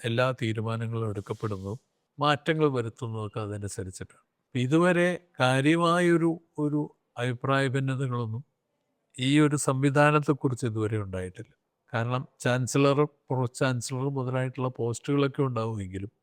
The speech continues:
അത് പ്രധാനമായിട്ടൊരു ആലങ്കാരികം എന്ന് ഞാൻ പറയുന്നില്ലെങ്കിലും ആവശ്യമുള്ള സമയത്ത് മാത്രം ഇടപെടുക, എന്തെങ്കിലും തരത്തിലുള്ള തർക്കമോ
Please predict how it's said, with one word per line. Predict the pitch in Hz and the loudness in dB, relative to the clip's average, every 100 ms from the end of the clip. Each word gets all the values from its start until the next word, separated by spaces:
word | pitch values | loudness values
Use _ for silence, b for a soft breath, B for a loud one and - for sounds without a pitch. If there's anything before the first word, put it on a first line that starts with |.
| _ _ _ | _ _ _
അത് | 120 127 147 180 - _ _ _ 151 | -4 2 2 0 -10 _ _ _ -4
പ്രധാനമായിട്ടൊരു | 139 160 170 180 175 170 160 170 165 160 160 _ _ _ _ 113 | 2 2 4 4 4 2 2 2 2 0 -4 _ _ _ _ -8
ആലങ്കാരികം | 113 120 135 139 147 151 156 175 170 | -4 -2 0 6 6 8 6 2 -2
എന്ന് | 165 160 | -4 0
ഞാൻ | 160 156 | 0 2
പറയുന്നില്ലെങ്കിലും | 147 139 139 139 120 107 101 127 _ _ _ _ | 2 2 0 -4 -4 -8 -8 -12 _ _ _ _
ആവശ്യമുള്ള | 113 123 123 175 175 170 170 | -2 0 2 2 4 6 4
സമയത്ത് | 170 156 151 139 | 2 0 0 0
മാത്രം | 143 139 143 139 | -2 -2 0 -2
ഇടപെടുക, | 120 117 117 110 120 - _ _ _ _ _ _ _ _ _ 104 | -2 -4 -4 -6 -10 -16 _ _ _ _ _ _ _ _ _ -8
എന്തെങ്കിലും | 107 135 151 160 | -2 2 4 4
തരത്തിലുള്ള | 151 156 143 151 151 | 4 2 4 4 6
തർക്കമോ | 143 120 - 147 143 _ _ _ _ _ 135 127 | 4 0 2 2 2 _ _ _ _ _ -6 -6